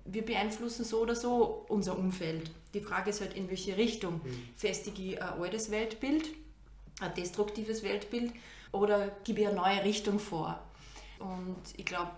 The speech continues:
Speaker 1: dass wir jetzt einfach nicht mehr die Zeit haben, äh, zwanzig einundzwanzig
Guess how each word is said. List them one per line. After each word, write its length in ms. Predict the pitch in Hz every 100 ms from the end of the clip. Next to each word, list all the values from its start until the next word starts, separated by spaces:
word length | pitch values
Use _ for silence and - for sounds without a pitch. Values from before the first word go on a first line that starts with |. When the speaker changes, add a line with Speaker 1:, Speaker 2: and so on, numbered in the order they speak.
| - -
Speaker 1:
dass 140 | 190
wir 100 | 190
jetzt 300 | 185 185 -
einfach 280 | 185 190 190
nicht 160 | 196 196
mehr 100 | 190
die 140 | 180
Zeit 380 | - 180 202 185
haben, 360 | 170 180 185 180
äh, 340 | 190 175 175
zwanzig 420 | - 180 165 202
einundzwanzig 840 | - 180 180 - 175 170 - 185 180